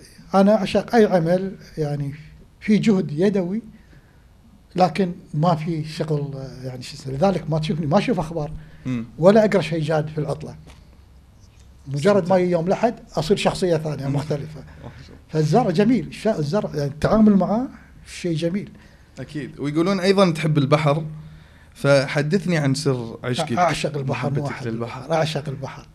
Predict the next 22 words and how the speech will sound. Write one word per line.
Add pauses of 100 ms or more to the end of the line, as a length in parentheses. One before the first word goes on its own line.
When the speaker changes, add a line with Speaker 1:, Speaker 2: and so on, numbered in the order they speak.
(540)
Speaker 2:
هل
كان
تأثير
ال-،
ال-،
Speaker 1:
آه.
Speaker 2:
جدك
الراحل
الله
يرحمه
Speaker 1:
لا،
لا،
Speaker 2:
إنه
أخذ
Speaker 1:
شوف،
Speaker 2:
عبد
العزيز
Speaker 1:
أنا،
Speaker 2:
السعدون؟
Speaker 1:
أنا
ولدت
في